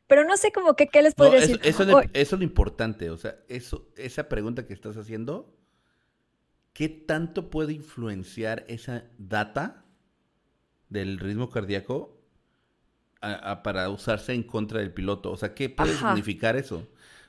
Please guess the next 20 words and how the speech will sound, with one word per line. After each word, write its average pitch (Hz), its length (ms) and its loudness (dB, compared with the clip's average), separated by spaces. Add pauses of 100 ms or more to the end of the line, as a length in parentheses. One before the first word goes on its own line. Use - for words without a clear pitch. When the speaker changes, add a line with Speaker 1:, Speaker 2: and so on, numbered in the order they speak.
(380)
Speaker 1:
O 247 60 8
Speaker 2:
Lo 262 80 12
Speaker 1:
decir, 262 280 6
o 240 120 4
sea, 226 200 0 (180)
Checo 339 280 4
está 339 180 2
más 320 140 8
nervioso 269 400 6
de 262 60 10
lo 233 120 4
normal, 226 320 0
<laughs> - 140 -4
o 320 120 6
sea, 294 280 2
que 320 300 -6
como 262 280 -2
que, - 260 -6 (380)
no 285 200 6
sé, 262 300 2